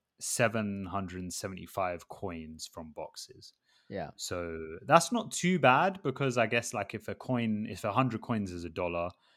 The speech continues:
Speaker 1: then that's, like, you know, about eight dollars. So you're getting, you know, eight dollars worth of stuff for, like, five dollars. So, uh, it's not, it's not awful. Um, but he made a good point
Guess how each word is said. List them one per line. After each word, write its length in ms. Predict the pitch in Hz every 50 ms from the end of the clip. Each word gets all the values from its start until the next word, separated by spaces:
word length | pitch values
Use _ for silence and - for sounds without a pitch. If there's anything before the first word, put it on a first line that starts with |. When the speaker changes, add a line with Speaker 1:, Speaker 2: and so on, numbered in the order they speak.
| _ _ _ -
Speaker 1:
then 140 | 92 90 87
that's, 240 | 87 - - - -
like, 340 | 90 82 82 80 - - - _ _ _ _ _ _ _ _ _ _ _
you 80 | - 82
know, 100 | 78 76
about 280 | 76 - 85 82 80 - _ -
eight 200 | 110 101 95 -
dollars. 440 | - 92 87 87 87 85 85 87 85
So 140 | - - 90
you're 240 | 85 85 85 85 85
getting, 600 | 82 87 87 87 82 82 82 80 78 78 78 - _ _ _ _ _ _ _ -
you 80 | 95 82
know, 80 | 78 -
eight 180 | 139 151 160 127
dollars 280 | 139 135 131 123 101
worth 220 | 110 117 110 - -
of 100 | 104 -
stuff 260 | - 110 98 - -
for, 60 | 101
like, 180 | 90 82 82 -
five 220 | - 85 82 76
dollars. 300 | - - 80 78 - -
So, 80 | - 113
uh, 480 | 113 123 143 160 160 156 147 147 139 131 135 - _ _ _ _ -
it's 120 | - -
not, 100 | 170 -
it's 100 | 131 110
not 120 | 156 139
awful. 340 | 107 95 82 - - - - _ _ _ _ _ _ _ _ _ _ _ _ _ _ - - _ _ _
Um, 760 | - 98 92 92 90 87 85 85 82 82 82 82 82 80 - - - _ _ _ _ _ _ _ _ _ _ -
but 220 | 175 208 220 147
he 100 | 123 135
made 160 | 151 185 196
a 60 | 170
good 300 | 131 107 120 139 143 -
point 400 | - - 147 147 135 104 87 -